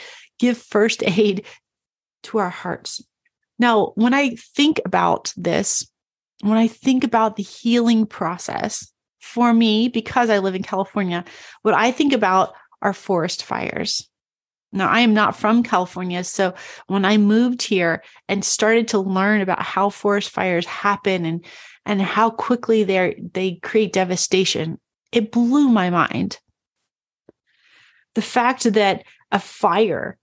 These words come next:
could travel faster than a car and just turn everything in its path to ash is just unimaginable to me. But I have lived here long enough that I've seen multiple forest fires go through the mountains.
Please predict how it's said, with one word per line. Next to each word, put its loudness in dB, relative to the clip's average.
could 0
travel 0
faster -2
than 2
a 0
car -2
and 0
just -2
turn 0
everything 2
in 2
its -4
path -2
to -6
ash -4
is -2
just -2
unimaginable 0
to -8
me. -4
But 2
I 4
have 0
lived 2
here 2
long 2
enough 0
that -2
I've 0
seen 0
multiple 0
forest 0
fires -2
go 2
through -4
the -6
mountains. -4